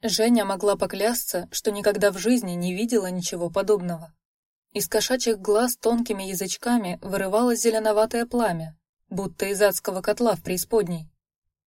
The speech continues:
Свалявшаяся шерсть кое-где отсутствовала, отчего наружу выпирали острые ребра. Длинные и острые зубы не помещались в пасти, и от этого она оставалась приоткрытой.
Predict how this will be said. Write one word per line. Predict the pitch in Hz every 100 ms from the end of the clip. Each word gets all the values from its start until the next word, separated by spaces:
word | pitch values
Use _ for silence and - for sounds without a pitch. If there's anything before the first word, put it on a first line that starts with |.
| _
Свалявшаяся | - - 196 190 175 196 175 170
шерсть | - 220 240 - -
кое-где | 214 214 208 226
отсутствовала, | 240 - 262 - 175 165 160 156 _ _ _
отчего | 202 - - 190 185
наружу | 180 175 175 202
выпирали | 220 226 190 185
острые | - 208 196 - 220 226
ребра. | 185 170 170 - _ _ _ _ _ _ _ -
Длинные | 185 214 240 240 240 233
и | 233
острые | 233 - 226 220
зубы | 208 247 202 190
не | - 208
помещались | 220 208 226 254 233 180 -
в |
пасти, | - 214 - - 165 _ _ _ _ _ -
и |
от | 196 185
этого | 226 247 240 247
она | 214 202
оставалась | 202 - 214 190 185 -
приоткрытой. | 208 214 - 208 175 165